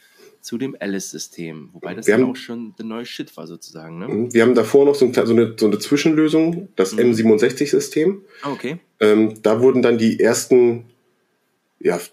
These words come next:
Speaker 2: das erste Feedback und so, was man, die ersten Lessons learned Geschichten
Speaker 1: Mhm.
Speaker 2: aus dem Vietnamkrieg umgesetzt. Du hast dickes Canvas-Material und du hast ein tropisches Klima.
Speaker 1: Ja.
Speaker 2: Und die Taschen haben halt angefangen, zum Großteil zu schimmeln.
Speaker 1: Zu gammeln,
Speaker 2: Äh,
Speaker 1: mhm.
Speaker 2: genau, äh,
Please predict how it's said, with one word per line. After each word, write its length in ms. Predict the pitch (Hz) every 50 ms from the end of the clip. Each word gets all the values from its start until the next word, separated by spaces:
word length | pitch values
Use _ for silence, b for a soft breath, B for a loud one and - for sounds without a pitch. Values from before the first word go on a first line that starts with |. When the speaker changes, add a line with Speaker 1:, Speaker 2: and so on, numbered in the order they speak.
| _
Speaker 2:
das 160 | - 123 - -
erste 200 | - - - -
Feedback 500 | - - 147 151 - - 127 127 123 120
und 100 | 120 113
so, 120 | 117 107
was 140 | 117 113 -
man, 120 | 117 107
die 100 | 110 92
ersten 180 | 92 107 117 110
Lessons 340 | 110 117 - 131 117 - 104
learned 340 | 107 107 117 123 131 -
Geschichten 420 | - 127 120 - 127 120 107 110 123
Speaker 1:
Mhm. 60 | 117
Speaker 2:
aus 140 | - 107 -
dem 120 | 120 104
Vietnamkrieg 500 | 113 78 85 110 120 143 - - 143 -
umgesetzt. 560 | 135 143 139 131 120 131 139 143 143 - B B B B B _ _
Du 120 | 101 104
hast 300 | 113 117 117 - - - _
dickes 380 | 107 104 120 131 135 127 - -
Canvas-Material 840 | - 131 135 139 143 139 135 131 127 - 147 143 131 135 139 143 139
und 160 | - 113 101
du 100 | 104 101
hast 240 | 104 104 - - 120
ein 80 | 107
tropisches 460 | - - 135 139 139 - - 117 -
Klima. 440 | - - - 135 127 120 127 170 175 - b b b b b b _ -
Speaker 1:
Ja. 140 | 107 104
Speaker 2:
Und 400 | 113 117 120 120 117 117 - - _ _ _ _ _ _ _ _ _ _ _ _ _ -
die 180 | 110 107 104 98
Taschen 280 | - 127 131 135 139
haben 80 | 120 113
halt 100 | 110 -
angefangen, 400 | - 117 113 110 - 110 110 104
zum 120 | - - 101
Großteil 500 | 92 104 104 - 113 104 95 - - -
zu 140 | - 104
schimmeln. 540 | - - 131 127 131 127 127 123 123 127 127
Speaker 1:
Zu 80 | 131 -
gammeln, 320 | - 127 120 107 98 92
Speaker 2:
Äh, 40 | 110
Speaker 1:
mhm. 300 | 104 98 - - - 107
Speaker 2:
genau, 340 | 113 107 113 104 98 92 95
äh, 160 | 104 101